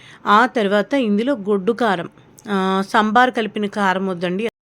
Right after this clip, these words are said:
అది వేస్తే టేస్ట్ అస్సలు బాగోదు. ఆ, మనం గొడ్డు కారం వేసుకోవాలి ఇందులో, లేదా ఆశీర్వాద్ కారం పొడి అమ్ముతారు కదండి, అదైనా కూడా మీరు ఎంత కారం తింటారనేది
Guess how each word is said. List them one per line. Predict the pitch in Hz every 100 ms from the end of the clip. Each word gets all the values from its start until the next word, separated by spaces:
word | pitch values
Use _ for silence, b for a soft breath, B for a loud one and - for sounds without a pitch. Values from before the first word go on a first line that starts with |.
| -
అది | 208 214
వేస్తే | 208 208 208 262
టేస్ట్ | 269 196 202 -
అస్సలు | 196 - 220
బాగోదు. | 190 185 175 185 175 165 277 - B B B B B -
ఆ, | 214
మనం | 202 202 202 190
గొడ్డు | 185
కారం | 202 226 226 220
వేసుకోవాలి | 196 175 - 196 180
ఇందులో, | 175 190 226
లేదా | 180 180 180 180 190 196 -
ఆశీర్వాద్ | 180 185 - 214 226 202 196
కారం | 208 185 190 196
పొడి | 190 190
అమ్ముతారు | 175 175 170 190
కదండి, | 185 180 175 202 403 B B B -
అదైనా | 196 190 190 202
కూడా | 196 202 196 285 466 - _ _
మీరు | 214 214 226 247 226 - b b b _ _ 202
ఎంత | 196 214
కారం | 247 240 226 220
తింటారనేది | 214 202 214 208 196 185 196